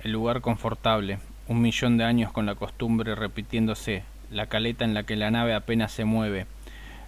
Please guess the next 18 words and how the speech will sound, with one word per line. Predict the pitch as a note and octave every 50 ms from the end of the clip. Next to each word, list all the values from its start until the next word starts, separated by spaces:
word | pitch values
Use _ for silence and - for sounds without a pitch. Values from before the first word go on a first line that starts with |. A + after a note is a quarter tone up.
| -
Luego | - A#2 A#2+ B2 C3 B2
se | - - B2
elevan | A#2 A#2+ B2 A#2+ A#2+ A#2 A2
las | A2 - - C3
anclas | B2 B2 A#2 A2+ A2+ A2 - -
oteando | G#2+ G#2 - - A#2 A#2 A#2 A2+ A2
el | A2
horizonte | G#2+ G#2 G#2 F#2+ - - A#2+ A#2+ A2+ A2+ G2
para | - G#2 G#2 G#2
ver | G#2+ A2 A#2
si | - - A#2+
esa | G#2+ - A#2+
embarcación | G#2+ G#2 G2+ G#2 G#2 - G#2 G2 - - B2 B2 A#2+ A2
con | - G#2 G#2+ G#2+
una | A2 G#2+ G#2 G#2+
única | A2 A2+ A2+ A2 - G#2 G2+
vela | G#2+ A2 A2 A2+ A2 G#2
regresa, | G2 G#2 G2 G2+ G#2+ A2 G#2+ - - - F#2 F#2